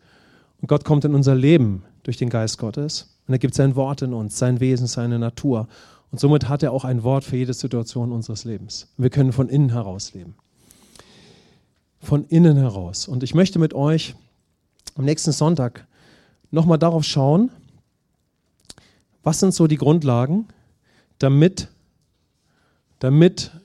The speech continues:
Gott wirklich zu uns sprechen kann. Ja? Die wichtigste Grundlage ist natürlich all das, was Jesus für uns getan hat. Und die zweite Grundlage, wo Gott möchte, dass, dass wir darauf aufbauen, ja, ist die Grundlage von gesunder Lehre über das Evangelium.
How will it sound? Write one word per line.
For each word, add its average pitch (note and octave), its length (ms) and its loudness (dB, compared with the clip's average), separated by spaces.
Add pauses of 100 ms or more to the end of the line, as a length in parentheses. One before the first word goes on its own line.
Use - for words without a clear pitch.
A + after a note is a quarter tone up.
(160)
Gott C#3+ 160 -4
wirklich D#3 200 -4
zu D#3+ 120 -2
uns C#3 100 -2
sprechen C#3 440 -2
kann. G2 260 -14
Ja? A#2+ 240 -8 (320)
Die B2 100 -2
wichtigste E3+ 360 -2
Grundlage C3+ 440 0
ist C#3 140 -8
natürlich B2+ 320 -4
all B2 100 -6
das, A#2 180 -8
was A2+ 140 -8
Jesus A#2 260 -4
für - 120 -12
uns G#2 180 -10
getan C3+ 380 -4
hat. G#3 200 -4 (1000)
Und C3+ 100 -4
die B2 60 -4
zweite G3 280 -2
Grundlage, C#3 680 -2 (680)
wo B2+ 100 -6
Gott B2 180 -2
möchte, D3 240 2
dass, C#3 400 -4 (760)
dass - 140 -10
wir C#3 60 -2
darauf B2 240 -2
aufbauen, C3+ 640 -4
ja, B2+ 280 -4 (360)
ist - 160 -4
die D3 60 2
Grundlage D3 460 4
von D3+ 220 2
gesunder C#3+ 400 4
Lehre C#3+ 500 2
über D#3+ 240 2
das B2 180 -4
Evangelium. A#2+ 640 -2